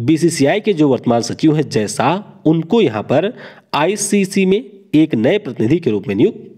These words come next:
कर दिया गया है बीसीसीआई की तरफ से। बीसीसीआई की बात करते हैं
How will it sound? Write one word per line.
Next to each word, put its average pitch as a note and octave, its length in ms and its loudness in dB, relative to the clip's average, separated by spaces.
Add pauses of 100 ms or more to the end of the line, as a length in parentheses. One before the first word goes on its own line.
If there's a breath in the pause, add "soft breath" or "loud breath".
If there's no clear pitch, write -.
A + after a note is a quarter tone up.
कर D3+ 80 2
दिया D3+ 240 -2
गया C#3+ 180 -2
है E3+ 80 -2
बीसीसीआई G2+ 500 -4
की F#3+ 140 0 (280)
तरफ G2+ 160 -8
से। - 200 -12 (880)
बीसीसीआई G#3 480 0
की G#3 100 -4
बात F#3 200 -2
करते E3+ 260 -2
हैं D#3+ 140 -2